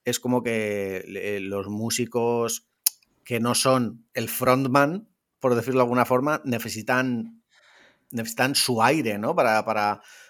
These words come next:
para, digamos, para, para expandir, para desbocar su creatividad y hacerlo a su manera, eh, y a su gusto. Y, y yo creo que ha sido un acierto por parte de ellos que me lo propongan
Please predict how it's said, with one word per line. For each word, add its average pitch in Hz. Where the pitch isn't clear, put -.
para, 107
digamos, 107
para, 107
para 110
expandir, 107
para 117
desbocar 117
su 123
creatividad 117
y 143
hacerlo 117
a 110
su 117
manera, 113
eh, 101
y 113
a 110
su -
gusto. 135
Y, 98
y 101
yo 104
creo 127
que 131
ha 120
sido 101
un 123
acierto 135
por 127
parte 131
de 139
ellos 139
que 120
me 110
lo 104
propongan 135